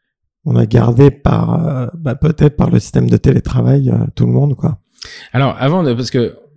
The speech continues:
Speaker 2: je vais te dire après, euh, euh,
Speaker 1: Ouais.
Speaker 2: en fait, Cyril va rigoler quand il écoute ça parce que, euh, je lui ai posé des, on a eu une discussion. En fait, j'étais en train de préparer mon podcast <laughs> et, euh, il m'a donné des, il m'a donné des informations qui étaient assez intéressantes parce que, euh,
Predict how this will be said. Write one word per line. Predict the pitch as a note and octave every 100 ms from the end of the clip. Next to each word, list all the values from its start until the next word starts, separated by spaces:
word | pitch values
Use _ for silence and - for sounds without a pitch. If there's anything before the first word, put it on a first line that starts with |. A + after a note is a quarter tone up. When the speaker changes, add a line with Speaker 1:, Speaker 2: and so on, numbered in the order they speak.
| -
Speaker 2:
je | G#2+
vais | A2+
te | C3+
dire | C3 D3+
après, | A#2 - C#3+
euh, | A2+ G2+ E2 G#2 G2
euh, |
Speaker 1:
Ouais. | C#3+ C#3
Speaker 2:
en | A#2+
fait, | F3 E3+ -
Cyril | - C#3 C#3+ D3
va | A#2
rigoler | C3 C3+ C3+ C3+
quand | A2+ A#2
il | A2+
écoute | A2+ B2
ça | E3 D#3
parce | A#2+ -
que, | A2+ - - - _ -
euh, | G2+ F#2 E2+ A#1 - _ - -
je | A2+
lui | B2
ai |
posé | A2+ C#3+ D#3 D3+
des, | C3+
on |
a | C#3+
eu |
une | F3
discussion. | C3+ - C#3+ F3+ F#3
En | C#3
fait, | D3
j'étais | A#2+
en | A#2
train | -
de | C#3
préparer | B2 A2+ B2
mon | A2+
podcast | G#2 G2+ - - - G#5+ -
<laughs> | C6+ _ C6+ - - - -
et, | C#3+ D3+
euh, | B2+ A2+
il | A#2+
m'a | A2+
donné | B2 C#3 D3
des, | A#2+ A2+ G#2+ F#2+
il | E2
m'a | G2+
donné | B2 G#3
des | D3+
informations | B2+ F3 D#3+ B3+
qui | -
étaient | D3+ G#3
assez | -
intéressantes | E3+ C#3 A#2 A#2 G#2+
parce | A2 G#2+
que, | D3+
euh, | C#3 A2 F2+ G#2 F#2 E2+ D2+